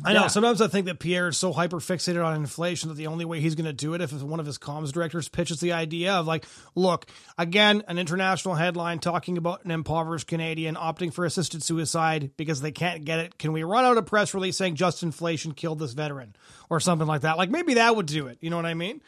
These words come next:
Speaker 1: But <laughs> how do you think Pierre's gonna be overall? Like, you know what I am? I'm kind of like, I don't care, really, in terms of, I don't hate him like I hated Patrick Brown. I'm not bullish on him like I was on, on Leslin,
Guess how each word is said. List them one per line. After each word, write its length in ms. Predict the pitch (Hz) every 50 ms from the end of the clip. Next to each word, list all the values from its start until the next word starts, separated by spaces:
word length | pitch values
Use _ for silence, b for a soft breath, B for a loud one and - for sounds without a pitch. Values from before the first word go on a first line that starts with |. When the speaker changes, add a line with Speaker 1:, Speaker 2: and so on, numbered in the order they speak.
| B B B B B B B B B
Speaker 1:
But 220 | 180 185 196 175
<laughs> 720 | - - 226 - - - - - - 156 - - - - -
how 80 | 262
do 80 | 339 359
you 80 | 415 302
think 200 | 302 349 330 -
Pierre's 280 | 240 285 269 269 247
gonna 160 | - 269 254
be 160 | 226 233 233 233
overall? 560 | 226 220 202 175 190 196 175 151 143 131 139
Like, 220 | 156 170 170 170
you 60 | 202
know 80 | 208 220
what 120 | 233 233
I 140 | 226 220 220
am? 100 | 226 226
I'm 160 | 226 202 208
kind 120 | - 214 226
of 60 | 220
like, 220 | 214 214 202 196
I 40 | 180
don't 200 | 185 180 160 -
care, 420 | - - 165 165 165 165 180 160 - B B B B B B B
really, 360 | B 175 185 185 185 185 185
in 120 | 185 180 160
terms 360 | - 170 180 180 175 147 151
of, 220 | 175 160 143 175 -
I 120 | 170 175 180
don't 300 | 175 185 185 190 - -
hate 300 | 123 131 175 175 170 147
him 320 | 156 170 170 175 190 180 - b b b b b
like 320 | - 160 165 170 156 -
I 120 | 175 160 156
hated 320 | 147 156 165 160 156 139
Patrick 340 | - 156 160 147 - 160 135
Brown. 460 | 135 156 156 156 151 156 160 175 185 - -
I'm 140 | 190 175 180
not 240 | 190 202 185 156 135
bullish 340 | 165 165 170 180 160 - 190
on 160 | 185 185 185
him 320 | 160 180 196 220 247 220 - -
like 220 | 165 170 160 -
I 80 | 165 160
was 320 | 160 156 170 170 170 143
on, 280 | 165 160 160 160 156 170 -
on 180 | 160 160 160
Leslin, 480 | 151 156 160 165 151 127 165 175 170